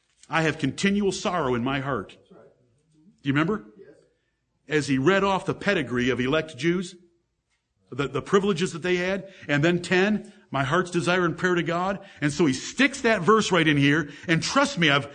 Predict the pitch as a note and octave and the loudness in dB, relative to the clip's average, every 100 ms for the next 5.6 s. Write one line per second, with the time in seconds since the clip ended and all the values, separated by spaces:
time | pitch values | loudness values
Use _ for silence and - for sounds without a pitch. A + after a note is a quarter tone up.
0 | - - D#3 E3+ C#4 D4+ A3 G#3 F3+ F3 | -12 -2 2 6 8 8 8 8 6 4
1 | E3+ B3+ A#3 - A#3 A#3+ D4 - - - | 4 2 2 2 2 6 4 2 -4 2
2 | D#4+ G#4 D4+ - C4+ C#4+ C4 A#3+ G3 C#4+ | 4 6 6 4 4 2 4 4 4 2
3 | C#4 A#3+ G3+ A3 D4 D#4 - G#3 A3 - | 2 2 2 4 4 4 2 0 -2 -4
4 | - A#3+ A3+ A#3+ F4+ E4 C4 C4 G4+ G#4 | 0 2 4 6 6 6 4 4 2 2
5 | - B3+ D#3+ C#3+ G#2+ - | 4 4 4 2 -6 -10